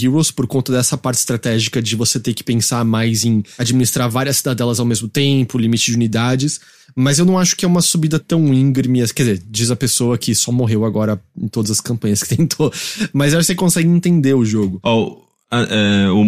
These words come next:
Speaker 2: o mod que eu tô mencionando do Heroes of Might and Magic três é o Horn of the Abyss. Ele é meio que, na verdade, um, um add-on, né? Uma expansão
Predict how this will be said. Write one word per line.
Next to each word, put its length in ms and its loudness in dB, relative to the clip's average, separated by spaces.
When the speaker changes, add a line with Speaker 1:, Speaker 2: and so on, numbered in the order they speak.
Speaker 2:
o 40 6
mod 840 2
que 100 -4
eu 60 0
tô 100 -2
mencionando 540 2
do 160 -2
Heroes 260 2
of 200 0
Might 220 -2
and 60 0
Magic 380 -2
três 520 0
é 120 0
o 720 4
Horn 300 2
of 200 0
the 120 2
Abyss. 540 2
Ele 160 2
é 20 2
meio 220 2
que, 120 -6
na 120 2
verdade, 420 0
um, 480 4
um 80 4
add-on, 400 2
né? 80 2
Uma 160 2
expansão 720 2